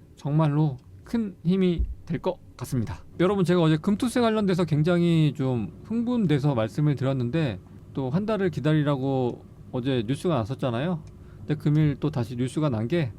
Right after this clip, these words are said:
빠른 시간 내에 금투세 의총을 개최해서 결론을 내겠다, 이렇게 뉴스가 났네요. 근데 또 중요한 게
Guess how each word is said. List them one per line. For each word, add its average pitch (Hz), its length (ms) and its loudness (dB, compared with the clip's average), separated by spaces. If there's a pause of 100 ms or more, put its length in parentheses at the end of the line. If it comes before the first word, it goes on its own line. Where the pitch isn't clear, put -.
(160)
빠른 208 300 0
시간 190 240 0
내에 139 220 2
금투세 160 520 0
의총을 151 540 0
개최해서 135 440 -2
결론을 131 360 -2
내겠다, 113 480 -4 (260)
이렇게 127 460 -4 (340)
뉴스가 151 320 0
났네요. 127 480 -2 (200)
근데 196 120 0
또 190 160 -2
중요한 185 540 2
게 160 340 2